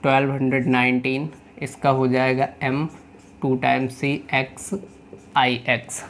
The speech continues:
क्लियर? अब आते हैं हम लोग आगे ट्वेल्व हंड्रेड ट्वेंटी मीन्स वन थाउजेंड टू हंड्रेड ट्वेंटी, तो इसका हो जाएगा एम टू टाइम्स सी टू टाइम्स एक्स। क्लियर? ट्वेल्व हंड्रेड ट्वेंटी वन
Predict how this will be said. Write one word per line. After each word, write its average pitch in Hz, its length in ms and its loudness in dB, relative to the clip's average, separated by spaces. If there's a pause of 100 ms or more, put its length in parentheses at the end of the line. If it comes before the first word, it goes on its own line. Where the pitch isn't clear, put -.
(260)
क्लियर? 170 340 4 (540)
अब 131 120 8
आते 131 260 6
हैं 143 60 2
हम 139 80 0
लोग 175 220 0 (400)
आगे 127 280 4
ट्वेल्व 131 380 2
हंड्रेड 123 380 -2
ट्वेंटी 120 420 2
मीन्स 127 380 0
वन 123 240 2
थाउजेंड 127 380 2
टू 131 100 0
हंड्रेड 131 380 0
ट्वेंटी, 120 400 0 (640)
तो 127 80 -2
इसका 151 240 0
हो 147 160 0
जाएगा 143 380 0 (140)
एम 151 300 2 (180)
टू 139 160 -2
टाइम्स 131 380 -2
सी 156 340 -2 (640)
टू 139 140 2
टाइम्स 120 420 -4
एक्स। - 340 -12 (500)
क्लियर? 190 260 2 (1120)
ट्वेल्व 147 340 2
हंड्रेड 151 320 0
ट्वेंटी 143 400 2
वन 160 240 2